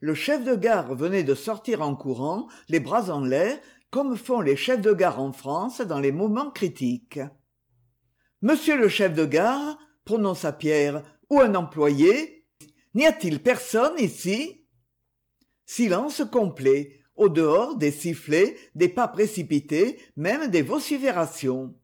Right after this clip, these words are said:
Frontière bouclée, une affaire à Genève, ma fille est malade, je vais télégraphier, pas un lit dans toute la ville à ce qu'on dit, huit cents personnes campent dans la gare, on n'a pas idée d'une,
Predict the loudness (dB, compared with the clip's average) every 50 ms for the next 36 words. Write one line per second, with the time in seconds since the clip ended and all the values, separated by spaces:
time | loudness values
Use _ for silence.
0 | _ _ _ _ _ _ _ _ _ _ -4 -2 0 0 0 2 2 2 2 0
1 | 0 0 -2 -2 -2 -2 2 4 4 4 4 0 -8 -16 _ -6 -4 -2 -2 -2
2 | -4 0 0 0 0 2 0 -2 -2 -2 -2 -2 -2 -2 -2 -2 -2 -2 -4 -6
3 | -8 -10 -16 _ _ _ _ -4 -2 -2 -2 -2 -2 -2 0 0 2 2 2 2
4 | 2 2 2 0 0 -2 -4 -6 -8 -10 -12 _ _ _ _ -8 -4 -2 -2 -2
5 | 0 -2 -2 0 0 0 0 0 0 0 -2 -2 -2 -6 -6 -2 2 2 4 4
6 | 2 0 -4 -10 -18 _ _ _ _ _ _ -2 0 0 0 2 0 0 2 2
7 | 0 0 0 0 0 -2 -2 -2 -2 -2 0 2 2 4 2 2 0 -2 -4 -2
8 | 0 0 -2 -2 -2 -6 -6 -4 -4 -4 -4 -4 -2 -2 -2 -2 -2 -4 -6 -10
9 | _ _ _ _ _ _ _ _ _ _ _ _ _ -6 0 2 4 4 4 2
10 | 0 -4 -2 -2 -2 -2 -4 -4 -2 0 0 0 0 0 -4 -4 -2 -2 -2 -2
11 | -2 -2 -2 0 0 0 0 0 0 0 2 2 0 -2 -4 -6 -10 -12 -14 -20
12 | _ _ _ _ _ _ -2 0 2 2 2 0 0 2 4 4 4 2 0 -2
13 | 0 2 2 4 2 2 0 0 -2 -2 0 -2 -2 -2 -2 -2 -4 -4 -6 -8
14 | -10